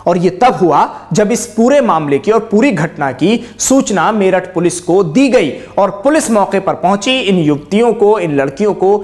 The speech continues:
ले जाया गया थाने, इनसे जांच की गई, इनसे पूछताछ की गई और उस पूछताछ में जो कुछ सच सामने आया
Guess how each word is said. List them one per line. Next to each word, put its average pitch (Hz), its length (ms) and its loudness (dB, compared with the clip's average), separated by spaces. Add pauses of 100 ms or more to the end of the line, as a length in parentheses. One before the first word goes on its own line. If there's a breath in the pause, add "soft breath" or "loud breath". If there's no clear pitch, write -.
(220 loud breath)
ले 139 120 0
जाया 175 320 2
गया 220 240 2
थाने, 214 380 0
इनसे 160 360 -2
जांच 165 340 -2
की 208 140 -4
गई, 208 180 0
इनसे 196 260 -4
पूछताछ 180 540 -2
की 214 160 -2
गई 220 240 2 (240 loud breath)
और 262 240 4
उस 233 320 -2
पूछताछ 185 560 -2
में 156 360 -6 (300 loud breath)
जो 208 180 2
कुछ 220 220 -2
सच 277 280 -2
सामने 170 400 -2
आया 92 240 -4